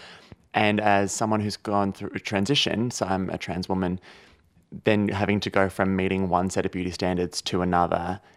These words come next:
and finding that the beauty standards you're moving toward are far more complicated, far more flexible, uh, and, and far more pointed at you. And we, I mean, we're on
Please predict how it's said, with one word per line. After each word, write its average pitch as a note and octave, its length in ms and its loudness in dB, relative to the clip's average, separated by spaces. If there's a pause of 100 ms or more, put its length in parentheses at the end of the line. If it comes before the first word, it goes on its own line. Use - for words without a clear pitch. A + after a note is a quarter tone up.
(200)
and G2 160 -2
finding F#2 380 4
that - 260 -6
the G2 60 -6
beauty F#2+ 180 0
standards F#2 340 0
you're F2+ 80 0
moving F#2 320 0
toward F2 520 0
are F2 120 -6
far E2+ 200 0
more E2 140 -2
complicated, F2 720 -4
far - 160 -6
more - 160 -4
flexible, F#2+ 640 2 (400)
uh, - 260 2 (600)
and, F#2+ 200 0
and G2 220 0
far F2+ 260 4
more F2+ 280 2 (800)
pointed - 500 0
at - 240 -2
you. - 320 -6 (1000)
And G#2+ 160 0
we, G#2+ 120 0
I - 20 0
mean, F2+ 200 -2
we're F#2 140 2
on F2+ 240 -2